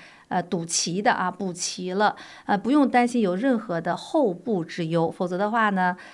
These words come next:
呃，有的不给你过户啊，有的是出去乱罚款，你收到罚单呢。早期的时候呢，捐我们的车的朋友有遇到这个情况，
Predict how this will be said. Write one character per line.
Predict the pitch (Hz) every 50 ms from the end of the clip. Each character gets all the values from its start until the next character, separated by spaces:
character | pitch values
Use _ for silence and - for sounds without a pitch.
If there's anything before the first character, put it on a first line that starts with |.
| - - -
呃， | - 180 180
有 | 185 180 165
的 | 175 196
不 | 196 240
给 | 220 247
你 | 220 190 175
过 | - 233 233 214 208
户 | 202 - - 294 277 254
啊， | 226 214 202 196 196 196
有 | 196 175 170
的 | 170 180
是 | 180 - 196
出 | 190 - - 208
去 | 202 214 208
乱 | 226 226 214
罚 | 214 - 185 202
款， | 208 - 190 190
你 | 175
收 | 165 - 202 202
到 | 214 202
罚 | 196 - 175 165 160 175
单 | 180 208 208 208 214 208
呢。 | 214 196 185 - - - - _
早 | - 240 208 190 190
期 | 190 - 320
的 | 320 302
时 | 285 202 196
候 | 196 226 220 208
呢， | 208 196 190 190 185 -
捐 | - - 269 262 269
我 | 247 190
们 | 160
的 | 202 190
车 | 190 214 208
的 | 214
朋 | 202 - - 180 185
友 | 190 185
有 | 185 180 160 -
遇 | 277 269
到 | 240 233 202 180
这 | 175
个 | 175 170
情 | 180 - - 160 -
况， | - - 196 180 -